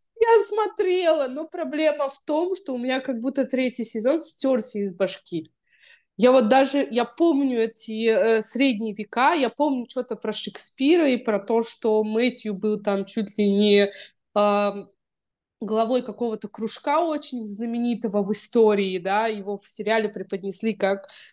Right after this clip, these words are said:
э, кружок, вот, в котором он водился с другими, эм, существами, и вампирами, и демонами, по-моему, там и с людьми тоже вперемешку был этот клуб.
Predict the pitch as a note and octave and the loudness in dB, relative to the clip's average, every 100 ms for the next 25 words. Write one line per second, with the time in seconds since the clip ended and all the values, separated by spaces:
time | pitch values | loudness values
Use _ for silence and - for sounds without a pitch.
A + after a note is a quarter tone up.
0 | _ _ F#3+ G3 F#3+ F#3 G3+ F#3+ G#3+ A3 | _ _ 2 4 2 0 -6 0 2 2
1 | - - F#3 F#3+ F#3 - G3 G3+ G#3 G3+ | -2 -10 -4 -2 -4 -6 -2 0 0 2
2 | G3 G3 D3+ F3+ F3 F#3 F#3 A3+ - G3+ | 0 -2 -6 -4 -2 0 -2 -4 -4 -8
3 | - - G3 F#3+ F3+ F#3 F3 G3+ G#3 G3 | -8 -4 0 0 -2 -8 -6 -6 0 2
4 | F#3+ F#3+ - - _ - F3+ F3+ F3 F3 | 2 -2 -16 -20 _ -6 -2 -2 -2 -8
5 | - _ _ _ _ _ _ - - A3 | -16 _ _ _ _ _ _ -8 -4 -4
6 | A3+ - G#3+ F#3+ F#3 E3+ F3+ F#3+ D4+ D#4+ | -4 -4 -2 0 -2 -4 -4 -4 0 2
7 | D4 A#3+ G3 G#3 C4 A#3+ G#3 G3 F#3+ G3 | 2 0 -4 -4 -4 -4 -8 -4 -4 -4
8 | F#3+ F3+ F3+ F3 - A3 A3+ F#3+ G3 B3+ | -6 -8 -6 -6 -4 -2 -2 -2 -4 -4
9 | B3+ G#3+ G3 F#3+ - - - _ G#3+ F3+ | -2 -2 0 -2 -4 -20 -20 _ -12 -12
10 | - A#3 A3+ A3+ G#3 G#3 F3 F3+ F3+ F3+ | 0 2 4 4 2 0 -6 -4 -2 -4
11 | - - F3 E3 | -8 -8 -6 -6